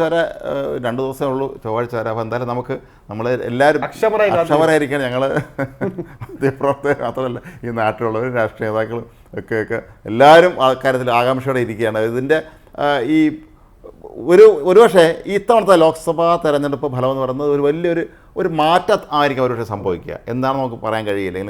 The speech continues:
Speaker 1: കാരണം ഈ അവസാന നിമിഷം പെട്ടെന്ന് ഒരു ഇന്ത്യ മുന്നണി തട്ടിക്കൂട്ടുകയും അവർ മത്സരിക്കുക, അത് പലയിടത്തും പരസ്പരം മത്സരിച്ചു എന്നുള്ള വേറൊരു വിഷയം. കഴിഞ്ഞ തെരഞ്ഞെടുപ്പിൽ നിന്ന് ഇങ്ങനത്തെ ഒരു സഖ്യമൊന്നും ഇല്ലായിരുന്നു. അപ്പോൾ ഇത് അന്ന് ബി ജെ പിയുടെ ഒരു, ഒരു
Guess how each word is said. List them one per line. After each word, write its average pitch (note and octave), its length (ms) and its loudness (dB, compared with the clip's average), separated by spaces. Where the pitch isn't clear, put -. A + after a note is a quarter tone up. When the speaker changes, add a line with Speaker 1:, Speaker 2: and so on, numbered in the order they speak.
Speaker 1:
കാരണം C3 180 -6
ഈ C#3+ 40 4
അവസാന G3+ 280 6
നിമിഷം D#3+ 220 0
പെട്ടെന്ന് D3+ 220 0
ഒരു D3 100 0
ഇന്ത്യ D3 180 2
മുന്നണി C#3 300 -2
തട്ടിക്കൂട്ടുകയും A2 580 -2
അവർ D#3 100 8
മത്സരിക്കുക, B2+ 380 0
അത് C3+ 120 0
പലയിടത്തും C#3+ 320 0
പരസ്പരം D#3+ 320 0
മത്സരിച്ചു D#3 300 0
എന്നുള്ള E3 240 0
വേറൊരു D3+ 220 2
വിഷയം. F#2 200 -12
കഴിഞ്ഞ D3 180 6
തെരഞ്ഞെടുപ്പിൽ F#3 340 4
നിന്ന് E3+ 140 0
ഇങ്ങനത്തെ F3 300 0
ഒരു D3 120 -2
സഖ്യമൊന്നും C3 420 -2
ഇല്ലായിരുന്നു. F#2+ 440 -2
അപ്പോൾ A2+ 160 -8
ഇത് - 160 -12
അന്ന് C#3 220 -4
ബി D4 160 -4
ജെ C#3+ 100 2
പിയുടെ C#3 240 0
ഒരു, C3+ 80 0
ഒരു B2+ 80 0